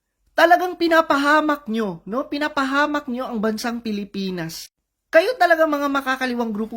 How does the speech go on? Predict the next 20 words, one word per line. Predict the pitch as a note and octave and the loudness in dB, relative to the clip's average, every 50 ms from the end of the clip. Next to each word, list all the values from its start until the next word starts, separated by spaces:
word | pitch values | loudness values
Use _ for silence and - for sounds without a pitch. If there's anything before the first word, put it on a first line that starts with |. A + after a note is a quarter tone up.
| A#3 | 2
wala | A#3+ C4+ D4+ G#4 B4+ C5+ C5+ | 2 4 4 4 0 0 -2
na | C#5 C5 - | -4 -4 -2
kayong | F4 E4+ C#4+ D4+ - - _ - | 0 0 0 -2 -4 -6 _ -4
ibang | C#4+ B3+ G3 F#3 A#3+ C#4+ D#4 E4 C#4 - | -2 -2 2 2 2 2 2 -2 -8 -6
inisip | C4 B3 A#3 A#3+ B3+ C4 C#4 - - A#3 A3+ - _ - | -4 -4 -4 -4 -4 -6 -6 -6 -6 -8 -8 -8 _ -6
kundi | B3+ B3+ A#3+ A3+ B3 A#3+ | -4 -4 -2 -2 -4 0
papaano | - C4+ B3+ B3+ A#3 - - C4+ C#4 C#4+ C#4+ - | 0 0 0 0 -2 0 2 2 2 2 0 -2
pabagsakin | B3+ A3+ G#3 G#3 F#3+ - - G#3 - A3+ A3+ G#3+ | 0 2 2 0 0 -2 -8 -8 -8 -8 -8 -8
ang | - G3+ G3 - | -8 -10 -8 -8
Pilipinas. | F#3 F#3 F#3 F3+ - F3+ E3 D#3+ D3+ D3 C#3+ - _ _ _ _ _ _ - | -6 -8 -8 -8 -8 -8 -6 -6 -6 -8 -12 -14 _ _ _ _ _ _ -4
Sa | - G4+ G#4+ | -2 -2 0
palagay | - G#4+ A#4 G#4 - E4 | 2 4 4 4 4 4
mo | E4+ E4 D#4 C4+ | 4 4 4 6
ba, | B3+ C#4 C4+ C4+ A#3+ | 6 6 6 4 4
Raul, | G#3 C4+ C#4 C#4 C4 B3+ A#3+ A3+ - _ _ _ _ - | 2 2 0 0 0 -2 -4 -6 -8 _ _ _ _ -4
pag | C4+ C4+ A#3 | -4 -4 -2
ilantad, | - C#4 C#4 C#4 C#4 C4+ C4+ C4 - - C4+ B3 A#3 G3 E3+ D#3 C#3 C3 - _ _ _ _ _ - | -2 0 2 2 2 0 -2 -4 0 2 4 4 4 2 -2 -8 -12 -18 -20 _ _ _ _ _ -8
no? | G3+ A#3 C4+ C#4+ | -4 -4 -4 -4
Pag | C#4 C4 B3 G#3+ G#3 - | -4 -4 -4 -6 -6 -6
ilantad | A#3+ B3+ B3 B3+ B3+ B3+ - - C#4 C4 B3+ | -2 0 0 0 -2 -2 0 2 4 4 4